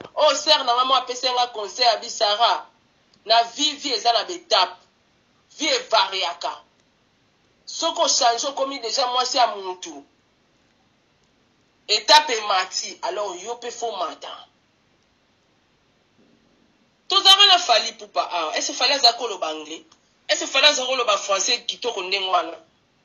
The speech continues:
A comprendre que au fur et à mesure, aomata, ekoma osenga world ekota. Yo oza kaka na bassesse. Oya be mutu apaka Juma.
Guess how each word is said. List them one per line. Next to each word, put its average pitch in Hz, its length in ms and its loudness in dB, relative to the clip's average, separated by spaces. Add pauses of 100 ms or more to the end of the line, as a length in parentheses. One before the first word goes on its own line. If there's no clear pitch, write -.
(500)
A 311 100 8
comprendre 427 480 4
que 403 80 2
au 359 120 2
fur 427 160 4
et 359 40 8
à 330 60 4
mesure, 302 360 4
aomata, 302 480 6
ekoma 330 260 -2
osenga 285 460 2
world 269 260 -2
ekota. 247 640 -4 (220)
Yo 302 100 2
oza 381 260 6
kaka 359 220 4
na 262 160 2
bassesse. 254 680 -2 (180)
Oya 339 300 4
be 359 220 4
mutu 269 180 -2
apaka 302 520 2
Juma. 190 380 -6